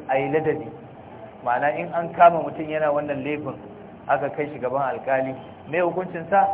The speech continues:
Ladabtarwa. Ma'ana alkali zai ce ai masa bulala ko a rufe shi a gidan abin nan kaso zuwa wani lokaci, ko dai masa hukuncin da ya ga ya dace, shine ta'zir,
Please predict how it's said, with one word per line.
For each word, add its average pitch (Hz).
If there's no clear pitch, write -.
Ladabtarwa. 135
Ma'ana 147
alkali 170
zai 175
ce 175
ai 143
masa 156
bulala 175
ko 165
a 143
rufe 165
shi 160
a 143
gidan 156
abin 151
nan 135
kaso 170
zuwa 196
wani 147
lokaci, 160
ko 208
dai 214
masa 190
hukuncin 185
da 147
ya 147
ga 151
ya 147
dace, 147
shine 170
ta'zir, 135